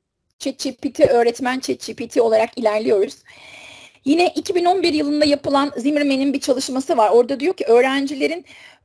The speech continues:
öğrenmeleri hakkında gerçek zamanlı geri bildirim almak istediklerini, çünkü geri bildirim sayesinde öğrenme davranışlarının kendi kendilerini düzenleyebildiklerinden bahsediyor. Ee, G P T'ye promptu iyi yazarsak öğretmenden daha iyi verebilir ama öğrenme sosyal bir olay.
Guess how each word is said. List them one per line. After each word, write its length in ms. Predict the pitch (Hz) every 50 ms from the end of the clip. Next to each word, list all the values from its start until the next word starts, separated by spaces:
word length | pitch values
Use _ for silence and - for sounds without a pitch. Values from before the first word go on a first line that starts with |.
| -
öğrenmeleri 720 | 208 220 233 240 254 269 262 269 262 269 285 277 302 370
hakkında 440 | 339 302 285 - - - 220 202 -
gerçek 500 | - - 220 214 226 233 - - - -
zamanlı 400 | - 285 262 240 220 208 196 196
geri 320 | 190 175 214 240 269 233 262
bildirim 340 | 262 247 233 277 320 302
almak 300 | 247 233 220 208 196 -
istediklerini, 800 | 220 226 - - 180 180 - - 196 190 175 185 240 330 381 - _ - - - - - _ -
çünkü 300 | - 330 320 349 294 233
geri 260 | 233 262 277 330 247
bildirim 360 | 320 294 262 320 330 392 403
sayesinde 800 | - - 330 262 214 196 208 - - 208 196 185 - - - - _ _ _ _ -
öğrenme 520 | 214 226 240 262 262 277 302 392 415 247
davranışlarının 840 | 254 233 226 220 202 202 190 185 - - - 196 190 196 254 359 415 _
kendi 340 | - - 240 240 247 269 359
kendilerini 500 | - 311 294 247 233 240 254 320 302 247
düzenleyebildiklerinden 1120 | 214 208 262 247 247 254 262 277 240 220 226 220 - - 220 220 214 208 208 190 196 190
bahsediyor. 520 | 175 175 180 - - - 143 - 127 131 - - - - - - - - - - - _ _ -
Ee, 600 | 214 214 220 220 220 220 214 208 208 208 196 208 - _ _ _ _ _ _ _ _ _ _ _
G 180 | - 240 254 247
P 140 | - 311 -
T'ye 260 | - - 311 320 359
promptu 540 | - - - 330 311 320 311 302 - - -
iyi 160 | - 294 320
yazarsak 520 | 320 285 254 269 240 240 - 381 - -
öğretmenden 640 | 233 240 254 262 - 285 262 262 269 285 294 294 240
daha 180 | 240 247 269 269
iyi 220 | 254 247 240 220
verebilir 340 | 233 226 226 220 262 330 330
ama 180 | 277 240 220 -
öğrenme 420 | 220 226 233 233 240 254 277 294
sosyal 520 | - 269 240 - - 285 254 262 269 233
bir 80 | 196 190
olay. 280 | 190 190 233 269 330